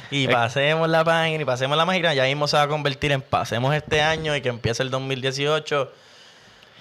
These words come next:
Speaker 2: Y antes, antes, antes de irnos, yo, yo, yo quiero darle también un poquito de, de, de, de,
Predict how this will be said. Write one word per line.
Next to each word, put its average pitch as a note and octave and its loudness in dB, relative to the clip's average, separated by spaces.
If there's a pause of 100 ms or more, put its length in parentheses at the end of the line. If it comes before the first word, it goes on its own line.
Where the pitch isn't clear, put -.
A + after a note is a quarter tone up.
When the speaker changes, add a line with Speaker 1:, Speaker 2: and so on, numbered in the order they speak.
(160)
Speaker 2:
Y A#2+ 0
antes, C3 0
antes, D#3 0
antes D3 -4
de F#3 0
irnos, G3 0
yo, C3+ 2
yo, B2+ 0
yo A#2+ -2
quiero C#3 0
darle D#3 0
también D3 -4
un C3+ -12
poquito C#3 -2
de, B2 2
de, G2+ -2
de, F#2 -6 (120)
de, F2+ -10